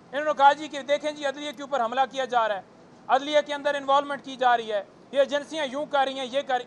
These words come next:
इस वक्त क्योंकि वो beneficiary हैं, उनको form forty seven के अंदर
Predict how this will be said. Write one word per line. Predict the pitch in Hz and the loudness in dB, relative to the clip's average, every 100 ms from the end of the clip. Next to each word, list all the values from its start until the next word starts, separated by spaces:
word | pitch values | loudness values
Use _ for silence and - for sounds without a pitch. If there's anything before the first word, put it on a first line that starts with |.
| - | -6
इस | 302 277 | -10 -2
वक्त | 285 302 - - - - - | 2 2 0 -20 -20 -18 -6
क्योंकि | 294 311 | -4 -2
वो | 320 | -4
beneficiary | 277 285 302 285 320 330 311 | 2 2 2 -6 -8 -8 -8
हैं, | 233 170 - - - - - 254 | -8 -10 -16 -20 -20 -20 -12 -6
उनको | 302 - 302 302 | -6 2 4 4
form | 302 285 294 294 | 4 2 2 0
forty | 277 277 | -2 -2
seven | 254 277 294 311 | -2 0 0 -2
के | 302 | -6
अंदर | 285 285 294 | -6 0 0